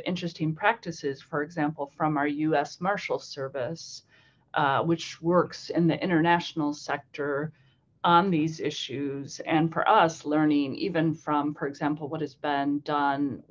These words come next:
with, um, former narco trafficking and mafia cases. On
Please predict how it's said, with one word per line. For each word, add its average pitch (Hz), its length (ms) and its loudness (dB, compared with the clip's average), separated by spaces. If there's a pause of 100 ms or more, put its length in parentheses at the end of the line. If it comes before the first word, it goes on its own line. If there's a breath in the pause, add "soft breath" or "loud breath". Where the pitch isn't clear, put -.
(140)
with, 151 380 -2 (200)
um, 135 500 -6 (400 soft breath)
former 143 1000 2 (360)
narco 175 420 2
trafficking 143 1040 -4 (100)
and 143 360 -4
mafia 147 680 -2
cases. - 760 -12 (1400 loud breath)
On 170 580 6